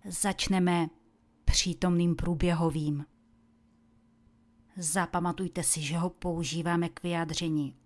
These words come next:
osobního záměru, osobního plánu, osobního rozhodnutí. Něco, co už máme naplánované udělat, co už jsme se rozhodli, že uděláme.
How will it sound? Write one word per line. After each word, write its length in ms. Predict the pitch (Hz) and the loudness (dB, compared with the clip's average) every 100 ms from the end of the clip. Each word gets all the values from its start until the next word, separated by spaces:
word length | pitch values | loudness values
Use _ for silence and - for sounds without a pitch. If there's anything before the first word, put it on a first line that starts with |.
| - | -8
osobního 760 | 196 - 190 156 165 165 170 | -4 -2 -2 -2 -2 -2 -2
záměru, 680 | 147 160 160 156 160 151 139 - _ _ - | -4 -2 -2 -2 -2 -4 -8 -14 _ _ -10
osobního 880 | 185 - - 180 160 160 170 147 165 | -8 -2 -2 -2 -2 -2 -2 -2 -6
plánu, 720 | - 160 160 156 151 147 135 _ _ _ _ _ | -6 -4 -2 -2 -2 -2 -6 _ _ _ _ _
osobního 840 | - 170 - - 170 165 170 151 170 | -6 -4 -2 -2 -4 -2 -2 -2 -2
rozhodnutí. 960 | 170 147 170 151 165 - - 156 139 - _ _ _ _ _ _ _ _ - | -2 -4 -6 -4 -4 -6 -10 -10 -12 -16 _ _ _ _ _ _ _ _ -4
Něco, 600 | 190 185 - 190 175 160 _ | -2 -2 -2 -2 -2 -4 _
co 160 | - - | -12 -10
už 260 | - - - | -8 -6 -2
máme 440 | 180 180 170 151 | 2 2 2 -2
naplánované 960 | 156 147 - 170 165 156 160 156 147 - | -4 -6 -4 -2 -2 -2 -4 -4 -6 -10
udělat, 600 | 160 156 170 160 143 - _ _ _ - | -12 -6 -4 -6 -10 -18 _ _ _ -12
co 140 | 180 | -8
už 100 | 160 | -6
jsme 140 | 180 | -6
se 220 | 151 165 160 | -4 -4 -4
rozhodli, 640 | 180 170 160 175 156 156 | -4 -4 -2 -2 -2 -4
že 180 | 131 160 | -6 -8
uděláme. 760 | 165 147 156 151 151 147 143 | -10 -8 -6 -4 -4 -4 -6